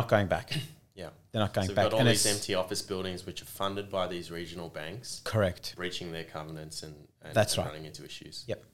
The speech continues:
Speaker 1: yep. And
Speaker 2: They
Speaker 1: a
Speaker 2: can hand back the keys in the U S, can't they?
Speaker 1: <clears throat> Yeah.
Speaker 2: So you've got basically banks holding title to all these securities that are potentially impacted on value as
Speaker 1: That,
Speaker 2: well.
Speaker 1: that, and, and that's, I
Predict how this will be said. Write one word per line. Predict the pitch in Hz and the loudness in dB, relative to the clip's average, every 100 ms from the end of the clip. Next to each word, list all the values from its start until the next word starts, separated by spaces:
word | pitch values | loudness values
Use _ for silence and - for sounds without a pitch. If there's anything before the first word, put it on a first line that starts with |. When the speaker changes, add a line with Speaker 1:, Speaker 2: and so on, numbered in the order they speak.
| - | -4
Speaker 1:
yep. | 104 - - - - - - | -2 -2 -8 -18 -18 -20 4
And | 139 127 123 | 8 8 8
Speaker 2:
They | - | 6
Speaker 1:
a | 131 | 6
Speaker 2:
can | 139 | 8
hand | 131 123 | 6 6
back | 110 | 4
the | - | 2
keys | - 117 139 | -2 -2 -2
in | 98 | -4
the | 80 78 | -6 -4
U | |
S, | 85 151 | 0 2
can't | - - | 4 2
they? | 80 - | -2 -6
Speaker 1:
<clears throat> | 98 | -2
Yeah. | 95 - - _ _ _ _ _ _ | -2 -4 -16 _ _ _ _ _ _
Speaker 2:
So | - 85 | -10 -8
you've | 85 82 | -8 -4
got | 104 90 - | 0 0 2
basically | 95 95 - 95 | 0 0 -4 -6
banks | 80 82 80 80 - - - _ _ - | -6 -4 -4 -4 -8 -8 -10 _ _ -6
holding | 87 82 82 | -4 -4 -8
title | - 78 80 | -6 -4 -6
to | 78 76 | -8 -12
all | 76 | -12
these | 78 78 | -10 -8
securities | - - 80 80 78 78 - - _ _ _ _ _ - | -8 -8 -10 -8 -10 -12 -12 -14 _ _ _ _ _ -10
that | 80 | -8
are | - | -8
potentially | - 87 - 80 76 | -8 -8 -6 -8 -8
impacted | 78 76 - 76 - | -8 -10 -10 -12 -12
on | 80 80 78 | -12 -12 -10
value | 73 71 76 76 - | -6 -6 -6 -8 -8
as | - | 2
Speaker 1:
That, | 113 | 2
Speaker 2:
well. | 64 67 | 2 -2
Speaker 1:
that, | 127 123 - - - | 2 2 0 -20 0
and, | 139 139 | 2 4
and | 131 | 4
that's, | 147 - - - - - _ _ _ _ _ _ _ _ _ | 4 2 -2 -4 -14 -20 _ _ _ _ _ _ _ _ _
I | - | -20